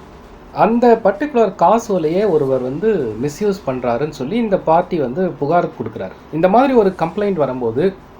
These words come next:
அந்த கம்ப்ளைண்ட்டை கொடுத்த நபர் and then வந்து இந்த மாதிரி ஒரு விஷயத்தை வந்து ஒரு பர்சன் சொல்றார், "நான் வந்து காசோலையை வந்து கொடுத்துருக்கேன், அதை வந்து மிஸ்யூஸ் பண்ணியிருக்காங்க." இப்போ இந்த ரெண்டு வாதத்திற்கும்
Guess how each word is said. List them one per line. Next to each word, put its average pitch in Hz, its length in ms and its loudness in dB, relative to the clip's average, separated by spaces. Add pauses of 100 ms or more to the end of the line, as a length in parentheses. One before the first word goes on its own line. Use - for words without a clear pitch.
(1700)
அந்த 180 480 4
கம்ப்ளைண்ட்டை 247 600 0
கொடுத்த 196 360 0
நபர் 165 380 0 (200)
and 147 180 -2
then 175 120 -2
வந்து 160 540 -2 (160)
இந்த 196 160 0
மாதிரி 220 320 2
ஒரு 175 280 2
விஷயத்தை 175 420 -2
வந்து 151 500 0 (200)
ஒரு 139 200 -4
பர்சன் 185 340 2
சொல்றார், 139 280 2
"நான் 147 180 4
வந்து 165 220 0
காசோலையை 180 540 0
வந்து 147 200 2
கொடுத்துருக்கேன், 190 560 0
அதை 214 140 4
வந்து 190 160 4
மிஸ்யூஸ் 196 420 -2
பண்ணியிருக்காங்க." 113 480 -6 (920)
இப்போ 226 260 4
இந்த 240 280 4 (600)
ரெண்டு 262 520 4
வாதத்திற்கும் 226 680 2